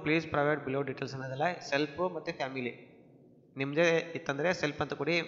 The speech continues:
ನಂತರ ನಿಮ್ಮ family members ನೀವು apply ಮಾಡೋದಿತ್ತಂದರೆ family ಮೆಂಬರ್ಸ್‌ನ ಇಲ್ಲಿ click ಮಾಡೋಕ್ಕಾಗತ್ತೆ. ಆ, family members ಮೇಲೆ click ಮಾಡಿದ್ರೆ ಅವರ ಒಂದು ಇಪಿಕ್ number ಹಾಕ್ಬಿಟ್ಟು ನೀವು next ಕೊಟ್ಟು ನೀವು ಅದು apply ಮಾಡೋಕ್ಕಾಗತ್ತೆ.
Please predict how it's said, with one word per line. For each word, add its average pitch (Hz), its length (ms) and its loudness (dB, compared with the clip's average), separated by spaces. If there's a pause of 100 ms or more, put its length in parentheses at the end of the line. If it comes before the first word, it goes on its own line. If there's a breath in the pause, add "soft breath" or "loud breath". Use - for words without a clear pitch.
(160)
ನಂತರ 135 200 -4
ನಿಮ್ಮ 143 240 -8
family 135 300 -2
members 139 360 -6
ನೀವು 143 280 -10 (500)
apply 139 240 2
ಮಾಡೋದಿತ್ತಂದರೆ 135 540 0 (120)
family 143 260 0
ಮೆಂಬರ್ಸ್‌ನ 135 440 -4 (300)
ಇಲ್ಲಿ 131 200 -4
click 123 160 -8
ಮಾಡೋಕ್ಕಾಗತ್ತೆ. 120 460 0 (840)
ಆ, 127 100 -6 (280)
family 139 300 2
members 156 340 -2
ಮೇಲೆ 151 120 0
click 143 240 -6
ಮಾಡಿದ್ರೆ 143 280 -2
ಅವರ 139 200 2
ಒಂದು 143 160 0
ಇಪಿಕ್ 143 240 -4
number 143 180 -4
ಹಾಕ್ಬಿಟ್ಟು 143 380 0
ನೀವು 208 160 -4 (140)
next 135 280 -8
ಕೊಟ್ಟು 135 280 -6
ನೀವು 156 140 -6
ಅದು 123 220 -4
apply 135 160 -4
ಮಾಡೋಕ್ಕಾಗತ್ತೆ. 127 480 -4